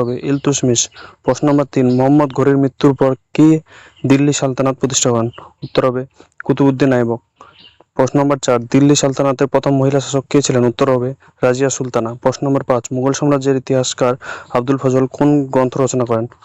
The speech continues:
উত্তর হবে আকবরনামা ও আইনি আকবর। প্রশ্ন নম্বর ছয়, বাবরের আত্মজীবনী কোনটি? উত্তর হবে বাবরনামা। প্রশ্ন নম্বর সাত, দ্বিতীয় পানিপথের যুদ্ধ কার মধ্যে হয়েছিল?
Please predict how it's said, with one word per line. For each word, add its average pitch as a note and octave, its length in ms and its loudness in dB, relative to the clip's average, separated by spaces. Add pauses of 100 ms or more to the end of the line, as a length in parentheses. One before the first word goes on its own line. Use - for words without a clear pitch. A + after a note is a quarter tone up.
উত্তর - 240 -2
হবে B2+ 140 -4 (420)
আকবরনামা C3+ 580 -2 (200)
ও - 20 4 (540)
আইনি C#3 260 2 (440)
আকবর। A#2+ 240 -2 (2000)
প্রশ্ন C3 300 -2
নম্বর C#3+ 200 0
ছয়, B2 220 -2
বাবরের C3+ 320 0
আত্মজীবনী C3 480 0
কোনটি? C3 320 0 (280)
উত্তর - 240 -4
হবে B2 220 -2
বাবরনামা। B2+ 440 -2 (320)
প্রশ্ন C3 180 0
নম্বর C3+ 200 0
সাত, C3 120 -2 (460)
দ্বিতীয় C3+ 240 2
পানিপথের C#3 380 -2
যুদ্ধ C3 160 -4 (200)
কার C3+ 200 0
মধ্যে C3 200 -4
হয়েছিল? A#2+ 280 -6